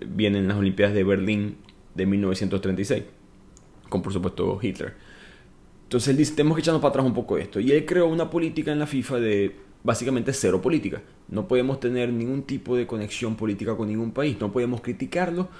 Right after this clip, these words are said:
no podemos aplaudirlo, simplemente somos neutros. Una espe-, una especialidad de neutralidad suiza, pero en los deportes.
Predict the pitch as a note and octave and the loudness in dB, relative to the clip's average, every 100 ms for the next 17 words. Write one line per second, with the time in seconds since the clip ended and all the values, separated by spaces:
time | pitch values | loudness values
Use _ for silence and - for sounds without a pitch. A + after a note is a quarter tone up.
0 | - - A#2+ A2+ - A2+ A2+ A2 G#2+ G#2+ | -20 -10 -4 -2 2 2 2 -4 -2 0
1 | D3+ G3 G3 D3 B2+ A#2+ B2+ B2 B2+ A#2+ | 4 2 0 -2 0 0 0 -2 -2 -2
2 | A#2+ G#2+ F2+ - - - - - - - | -2 -2 -2 -4 -12 -14 -20 -20 -14 -6
3 | G2+ G2+ - A#2 A#2 A#2 B2+ A#2 A2+ A2+ | -4 0 0 0 0 0 2 2 4 4
4 | A2 G#2 G#2+ G2+ G2+ G2 G2+ G2+ B2+ A#2 | 4 2 0 0 0 2 2 0 -2 -2
5 | A#2 G#2+ G2+ F#2+ F2+ - E2 - | -2 -2 0 0 0 -2 -6 -8